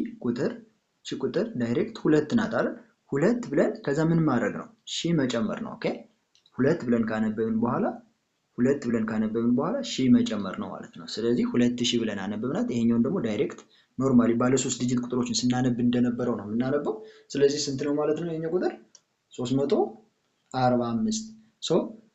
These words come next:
አንድ ላይ ደምረን እንናገራለን ማለት ነው። ይሄኛውንና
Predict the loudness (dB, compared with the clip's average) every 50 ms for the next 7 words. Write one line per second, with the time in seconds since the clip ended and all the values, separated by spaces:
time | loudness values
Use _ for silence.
0 | _ _ _ _ _ _ _ _ _ _ _ _ _ _ -2 0 2 2 2 4
1 | 4 6 6 6 6 4 2 -4 -14 -16 _ -4 -2 -2 0 0 2 2 2 4
2 | 6 6 6 8 8 8 8 8 4 2 -2 -2 0 0 2 2 4 2 2 0
3 | -2 -6 -10 -12 -14 _ _ _ -6 0 4 4 4 6 4 4 4 6 6